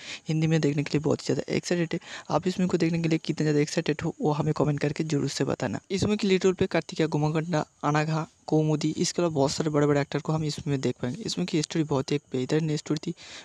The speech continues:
मूवी भी बहुत ही बेहतरीन थी। इसमें को मैंने personally देखा है, आप भी इसमें को कैसे देख पाओगे, वो आगे मैं वीडियो में आपको बताऊंगा। अभी बात करते हैं गुना थ्री सिक्स नाइन मूवी को आप कैसे और कहाँ पर देख पाओगे। पहले बता दूँ, इस मूवी की जो भी राइट्स थी, उसे जी नेटवर्क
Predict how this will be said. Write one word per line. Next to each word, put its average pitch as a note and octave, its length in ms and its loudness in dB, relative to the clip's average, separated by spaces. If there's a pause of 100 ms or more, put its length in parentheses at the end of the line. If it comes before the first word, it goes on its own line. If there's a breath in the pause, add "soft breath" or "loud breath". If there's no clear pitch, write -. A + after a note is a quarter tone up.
(100)
मूवी D3 200 -2
भी D#3+ 80 0
बहुत D3 280 0
ही C#3+ 40 -2
बेहतरीन D3 360 0
थी। E3+ 100 -2
इसमें E3 300 -2
को D#3+ 80 0
मैंने D#3+ 160 0
personally D3 500 -2
देखा C#3+ 220 0
है, - 140 -2
आप B2 140 -2
भी D#3+ 120 0
इसमें D#3+ 220 -2
को - 120 -14
कैसे D3+ 220 -4
देख D3 240 0
पाओगे, D3 160 0
वो - 140 0
आगे C#3+ 220 0
मैं D3 140 0
वीडियो C#3 240 2
में C3+ 100 2
आपको C3 200 -2
बताऊंगा। A2+ 380 -2 (120)
अभी E3+ 200 4
बात F#3+ 180 2
करते G3+ 240 2
हैं F#3 60 0
गुना F3+ 180 2
थ्री F3 240 0
सिक्स - 240 0
नाइन F3+ 120 2
मूवी F3 140 2
को F#3+ 100 0
आप F3 80 -2
कैसे D#3 340 0
और E3 200 -2
कहाँ D3+ 180 0
पर C#3+ 120 0
देख C#3 220 0
पाओगे। - 240 -4
पहले E3 320 0
बता E3+ 220 -2
दूँ, F3+ 120 0
इस - 160 -2 (120)
मूवी E3+ 140 -2
की D#3+ 40 -6
जो D#3 100 4
भी E3+ 80 2
राइट्स D3+ 360 -2
थी, - 40 -4
उसे F#3 240 -4
जी D#3 200 0
नेटवर्क D#3+ 320 0